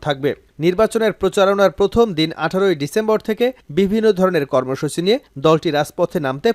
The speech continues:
প্রস্তুতি নিচ্ছে বলে জানা গেছে। বৈঠক সূত্রে জানা গেছে, দ্বাদশ জাতীয় সংসদ নির্বাচন প্রত্যাখ্যানের জন্যই মূলত ওই বৈঠক ডাকা হয়েছিল। বৈঠকে কর্মসূচির বিষয়ে আলোচনা হয়েছে। সেখানে ঘেরাও, গণমিছিল এবং বিক্ষোভ সহ জন সম্পৃক্ততামূলক কর্মসূচি দেওয়ার কথা ভাবছেন নেতারা।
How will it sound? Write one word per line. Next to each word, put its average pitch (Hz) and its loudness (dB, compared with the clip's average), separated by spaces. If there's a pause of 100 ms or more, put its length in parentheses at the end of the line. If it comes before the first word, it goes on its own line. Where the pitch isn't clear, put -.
প্রস্তুতি 160 -2
নিচ্ছে 139 -6
বলে 240 -2
জানা 156 -2
গেছে। 113 -4 (240)
বৈঠক 185 2 (100)
সূত্রে 214 0
জানা 127 -2
গেছে, 139 0
দ্বাদশ 151 2 (100)
জাতীয় 180 -2 (100)
সংসদ 175 -4 (100)
নির্বাচন 147 -2 (100)
প্রত্যাখ্যানের 185 -4
জন্যই 143 0 (180)
মূলত 170 2 (160)
ওই 156 2 (100)
বৈঠক 170 -2
ডাকা 117 -4
হয়েছিল। 131 -2 (280)
বৈঠকে 185 2 (120)
কর্মসূচির 190 0 (100)
বিষয়ে 196 0
আলোচনা 151 -2
হয়েছে। 131 0 (260)
সেখানে 180 -4
ঘেরাও, 151 2
গণমিছিল 147 0 (200)
এবং 156 0
বিক্ষোভ 147 -2
সহ 214 0 (240)
জন 160 4 (160)
সম্পৃক্ততামূলক 180 -2
কর্মসূচি 131 -2
দেওয়ার 180 2
কথা 160 -2
ভাবছেন 127 -4
নেতারা। 123 2